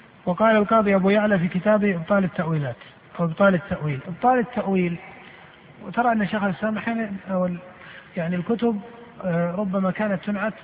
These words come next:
بعبارات بعض، فيها بعض التقارب، أو أن المتقدمين قبل هذا العصر كانوا يتوسعون في، في اسم الكتاب، وهذا هو الظن، أنهم يتوسعون في اسم الكتاب. ولهذا ترى أن شيخ الإسلام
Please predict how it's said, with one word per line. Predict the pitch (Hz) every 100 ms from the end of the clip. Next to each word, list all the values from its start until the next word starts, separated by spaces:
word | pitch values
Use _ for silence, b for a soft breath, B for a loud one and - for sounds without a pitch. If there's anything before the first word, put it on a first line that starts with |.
| -
بعبارات | 170 180 208 202 -
بعض، | 208 196
فيها | 170 196 180
بعض | 185 180
التقارب، | - 170 160 143 175 180 -
أو | 233
أن | 254 240
المتقدمين | 233 208 208 202 165 180 190 170 175 B B B B B B
قبل | 180 170
هذا | 156 165
العصر | 151 180 208
كانوا | 180 240 262
يتوسعون | 247 226 214 - 180 233 214
في، | 190
في | 170 160
اسم | 190 185
الكتاب، | 151 135 127 104 - B B B B -
وهذا | 175 233 202
هو | 214
الظن، | 190 165 143 120 - - - - - - - 196
أنهم | 196 190
يتوسعون | 175 185 - 175 208 185
في | 180
اسم | 180
الكتاب. | 147 - 131 139
ولهذا | 185 208 196
ترى | 175 214 190
أن | 190 175
شيخ | 190 208
الإسلام | 233 196 - 160 143